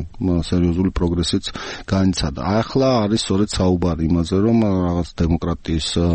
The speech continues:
პრობლემები არსებობს, მაგრამ, ო, აქ ამ, ო, მე ვერ ხედავ ამას ისეთი, ამას არა აქვს, მე ვფიქრობ, ისეთი მასშტაბი, რომ ამას კონდეს რაღაც ფა-, შორს მივავალი, რაღაც სტრატეგიული,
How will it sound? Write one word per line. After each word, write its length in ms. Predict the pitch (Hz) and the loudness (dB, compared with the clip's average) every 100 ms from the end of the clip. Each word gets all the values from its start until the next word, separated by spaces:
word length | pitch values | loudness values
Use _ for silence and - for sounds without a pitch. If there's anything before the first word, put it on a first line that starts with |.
| 80 | 2
პრობლემები 640 | - 85 87 78 76 71 | 0 0 0 2 0 0
არსებობს, 560 | 76 - 92 123 156 - - - - - - - | -4 -2 0 2 0 -4 -10 -12 -12 -12 -14 -2
მაგრამ, 440 | 107 110 131 139 | 0 2 4 4
ო, 140 | 135 117 | 4 2
აქ 320 | - 104 110 - 95 90 | 0 0 0 -2 -6 -4
ამ, 220 | 90 101 107 | 0 4 4
ო, 160 | 104 104 98 - | 4 2 0 -4
მე 440 | - - 98 104 | -2 4 4 6
ვერ 240 | 107 104 98 | 4 4 2
ხედავ 300 | - 101 113 | 0 0 2
ამას 320 | 101 104 - | 2 2 0
ისეთი, 400 | - - 92 - 95 - | -6 -4 -2 0 0 -2
ამას 300 | - 95 92 | 0 2 2
არა 240 | 85 85 82 | 2 2 2
აქვს, 160 | 76 - | 0 0
მე 80 | 78 | 0
ვფიქრობ, 380 | - - 82 - | 0 -4 -4 -2
ისეთი 300 | - 87 82 | -2 -2 0
მასშტაბი, 520 | 80 82 - 90 90 | 2 0 -2 0 2
რომ 160 | 107 117 | 2 2
ამას 260 | 90 92 92 | 2 2 0
კონდეს 320 | 82 90 - | -2 -2 -2
რაღაც 220 | 82 87 | -2 -2
ფა-, 340 | - - 76 76 | -2 -2 -2 -2
შორს 300 | - 92 - | 0 0 2
მივავალი, 460 | 92 90 85 87 113 | 2 2 2 2 0
რაღაც 260 | - 80 | 0 -2
სტრატეგიული, 840 | - 90 85 87 78 80 85 98 | -2 -4 -2 -2 0 2 2 4